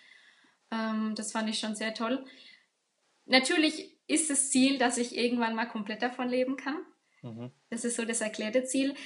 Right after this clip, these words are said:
Speaker 1: Wobei aktuell, muss ich sagen, genieße ich auch noch dieses, ähm, diese Sicherheit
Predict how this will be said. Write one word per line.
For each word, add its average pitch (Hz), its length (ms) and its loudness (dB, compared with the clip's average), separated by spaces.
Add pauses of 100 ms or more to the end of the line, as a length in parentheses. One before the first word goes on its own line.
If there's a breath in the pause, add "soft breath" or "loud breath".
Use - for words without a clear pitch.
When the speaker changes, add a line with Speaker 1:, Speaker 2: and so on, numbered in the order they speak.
(120 loud breath)
Speaker 1:
Wobei 240 500 4
aktuell, 277 600 2
muss 262 180 0
ich 269 100 -2
sagen, 254 360 -2
genieße 254 280 0
ich 254 140 -2
auch 240 140 2
noch 240 160 -2
dieses, 226 520 -4
ähm, 220 340 -8
diese 220 180 -2
Sicherheit 240 600 2